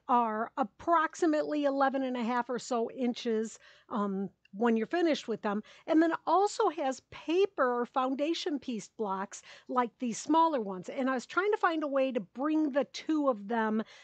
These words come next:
together, and this is what I came up with. And I really wanted it to be very, very sparkly. So this is the start of it. Now, it's not done,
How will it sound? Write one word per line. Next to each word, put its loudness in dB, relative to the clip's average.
together, 0
and -2
this -2
is -4
what -4
I -8
came -4
up 0
with. -4
And 4
I 12
really 12
wanted 10
it 10
to 6
be 8
very, 12
very 10
sparkly. 4
So 4
this 8
is 6
the 6
start 12
of 2
it. -4
Now, 12
it's 8
not 10
done, 8